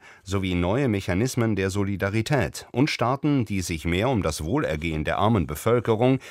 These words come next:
als um die Pensionen ihrer politischen Führung kümmern.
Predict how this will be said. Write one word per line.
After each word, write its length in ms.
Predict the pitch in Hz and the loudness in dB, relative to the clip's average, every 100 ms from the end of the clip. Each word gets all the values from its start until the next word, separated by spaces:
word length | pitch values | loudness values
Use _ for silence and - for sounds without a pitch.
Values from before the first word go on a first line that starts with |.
| - | -6
als 240 | - 101 113 | 0 0 2
um 140 | 101 | 2
die 100 | 92 | 0
Pensionen 720 | - 92 82 85 101 98 92 | 0 0 0 0 0 2 0
ihrer 320 | - 98 85 | 0 -2 -2
politischen 600 | 82 87 87 - 110 139 | -2 -2 -2 -2 -2 -2
Führung 480 | 131 156 92 67 65 | -2 0 0 -2 -8
kümmern. 400 | - 82 55 - | -6 -6 -6 -12